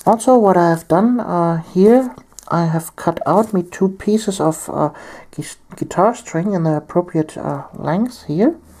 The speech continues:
So, because I want to have this here kind of a, a bionic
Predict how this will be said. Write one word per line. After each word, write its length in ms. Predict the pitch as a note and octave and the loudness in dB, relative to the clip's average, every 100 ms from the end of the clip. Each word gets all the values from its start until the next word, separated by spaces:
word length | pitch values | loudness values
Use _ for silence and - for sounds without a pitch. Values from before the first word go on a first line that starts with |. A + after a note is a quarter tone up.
| - - - - - - | -20 -20 -20 -20 -20 -14
So, 240 | - F#3 | -2 -2
because 440 | F#3 D#3+ E3+ F3+ | -2 -4 -2 -2
I 80 | - | -2
want 280 | D#3 E3+ F#3 | 0 0 -2
to 100 | E3 | -4
have 300 | D#3+ F3+ - | -2 -4 -4
this 220 | - F#3 | -4 -4
here 280 | - F3 D#3+ - - - - - | -2 0 0 -4 -20 -20 -20 -4
kind 200 | E3+ E3+ | 0 2
of 160 | D#3+ | 0
a, 40 | D3+ | 0
a 480 | D3 C#3+ C#3 C#3+ - C#3+ | -2 -2 -4 -6 -6 -14
bionic 760 | B2+ C#3+ D3+ D#3 G3+ G#3+ G3 | -4 0 2 4 4 4 0